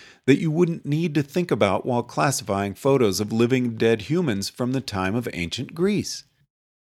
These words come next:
No one was on life support then,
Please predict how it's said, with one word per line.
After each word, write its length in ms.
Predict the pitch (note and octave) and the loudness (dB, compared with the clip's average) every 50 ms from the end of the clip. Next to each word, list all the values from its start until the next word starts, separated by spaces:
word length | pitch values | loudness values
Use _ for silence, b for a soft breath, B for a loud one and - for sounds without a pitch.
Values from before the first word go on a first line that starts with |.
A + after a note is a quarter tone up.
| b b b b b b b b b b b _ _ _ - F#2 | b b b b b b b b b b b _ _ _ -6 0
No 200 | F#2 A#2 A#2 B2 | 4 6 8 8
one 220 | C3 C3 B2 B2 | 8 8 8 6
was 180 | A#2+ B2 A2+ C3+ | 6 6 6 6
on 180 | C3 B2+ A#2+ | 6 6 6
life 240 | A#2 G#2+ A#2+ C#3 C3+ | 6 6 6 6 4
support 480 | - - B2 - - C#3 C#3 B2+ A#2 A2+ | 2 0 0 4 6 8 8 8 6 6
then, 480 | A2+ A2 A#2 C3+ C#3 G#2+ G2+ A2 A#2 | 6 6 6 6 4 2 0 -4 -8